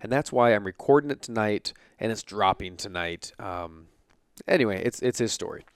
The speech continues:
So, some other stories. So we had, uh, you know, as, as boys, we always had, you know, similar toys, right? So, like, you know, he got one set of Legos, I got another. I had some Transformers, he had some Transformers.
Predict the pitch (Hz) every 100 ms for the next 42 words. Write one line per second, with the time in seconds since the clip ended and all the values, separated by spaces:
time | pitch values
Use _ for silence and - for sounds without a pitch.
0 | _ - - - - - - 147 - _
1 | _ - - _ _ _ 175 208 302 294
2 | 349 208 - - - - - - - 131
3 | 147 190 110 123 110 107 127 139 - _
4 | - 117 - 127 113 107 123 95 104 139
5 | 127 98 104 107 107 110 107 - 113 120
6 | 123 117 - 107 101 98 95 98 - _
7 | _ _ _ 107 98 98 - - 139 131
8 | 120 - 107 107 104 107 107 - 104 98
9 | 101 95 117 110 98 107 - 107 98 101
10 | 104 98 92 85 87 104 107 107 101 101
11 | 98 - - - 120 123 - 120 - 113
12 | - 117 113 110 - 131 117 131 120 123
13 | 117 - 117 113 113 120